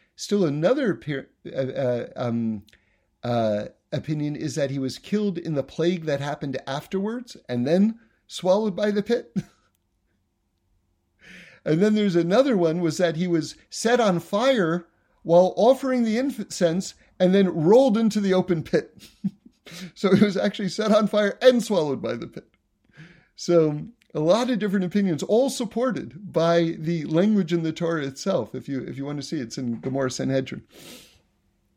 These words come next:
But very interesting discussion there. Um, now, there are those who defend Korach.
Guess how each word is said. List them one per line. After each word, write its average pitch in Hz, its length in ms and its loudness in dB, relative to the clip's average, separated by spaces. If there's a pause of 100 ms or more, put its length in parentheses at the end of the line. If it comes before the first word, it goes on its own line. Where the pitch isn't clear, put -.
(420)
But 117 180 -2
very 147 240 2
interesting 139 480 -2
discussion 117 520 -4
there. 107 200 -14 (1700)
Um, 139 500 2 (1040)
now, 160 460 0 (920)
there 156 220 2
are 170 60 6
those 208 260 0
who 202 80 0
defend 143 400 -6
Korach. - 320 -12